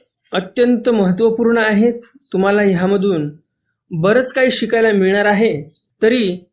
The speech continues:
व्हिडिओ जो आहे तो शेवटपर्यंत पहा, तरच तुम्हाला तिन्ही चरित्र व्यवस्थित समजतील.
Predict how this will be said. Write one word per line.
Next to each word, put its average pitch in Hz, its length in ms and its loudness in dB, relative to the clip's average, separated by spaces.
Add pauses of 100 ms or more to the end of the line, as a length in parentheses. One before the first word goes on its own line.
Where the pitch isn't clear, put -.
(160)
व्हिडिओ 226 420 2
जो 277 160 2
आहे 180 380 0
तो 196 200 -4
शेवटपर्यंत 277 680 0
पहा, 165 380 0 (120)
तरच 233 280 -2
तुम्हाला 208 280 0
तिन्ही 208 580 0
चरित्र 180 380 -2
व्यवस्थित 175 720 -4 (460)
समजतील. 165 600 -4